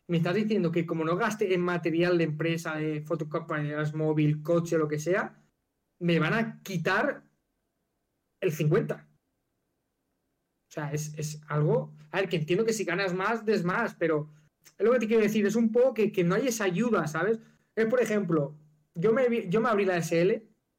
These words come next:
y el primer problema que tuve cuando me abrí la S L es que conforme yo me abría la S L, ya tenía que, tenía que pagar los tres mil pavos y ya tenía que empezar a generar dinero. Porque ya se, ya entienden ellos que tú tienes una S L, tú tienes dinero.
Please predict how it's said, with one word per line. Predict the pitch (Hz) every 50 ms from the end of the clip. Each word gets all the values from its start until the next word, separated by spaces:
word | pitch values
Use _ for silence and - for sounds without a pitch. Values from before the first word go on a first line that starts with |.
| _ _ _
y | 180
el | 175 151
primer | 165 165 180 175
problema | 226 226 220 208 202 185
que | 175 175
tuve | 156 175 175 175 160
cuando | 165 165 160 160
me | 160
abrí | 160 156
la | 156 151 151
S | 151 151 151 160
L | 170 190 240 269 - - - _ _
es | - 175
que | 165 -
conforme | - 190 170 170 180 180 175
yo | 175 208
me | 233 262
abría | 240 214 196 180 165
la | 180 196
S | 196 202 - 185 175 185
L, | 214 247 294 294 - _ _ _ _ _ _ _ _ _ _ _ _ _ _ _ _ _ _ -
ya | 175 220 226
tenía | 220 233 220 208
que, | - -
tenía | - - - 202 220 226
que | 220
pagar | 214 190 175 170
los | 170 170
tres | 185 180 175
mil | 190 226 247 226 214
pavos | 240 247 262 277 285 311 302 311 - - _ _ _ _ _ _ _ _ _
y | 240 214
ya | 208 240 -
tenía | - 240 226 226
que | 208
empezar | 208 185 170 185 180
a | 165
generar | 151 - 165 156 156 151
dinero. | 151 147 139 139 135 127 131 - - _ _ _
Porque | - 180 160 170 175 170 160 165 - - _ _ _ _ _ _
ya | 185 165 170 208
se, | 214 226 220 220 -
ya | - 208
entienden | 220 226 220 233 226 214 208
ellos | 208 220 254 233 226
que | - 214 180
tú | - - - - - 226 226
tienes | 220 226 220 214 214
una | 208 196 190
S | 180 170 196 196
L, | 214 226 240 254 240
tú | 233 - 214
tienes | 185 208 196 185 175 160
dinero. | 147 147 147 139 131 131 131 -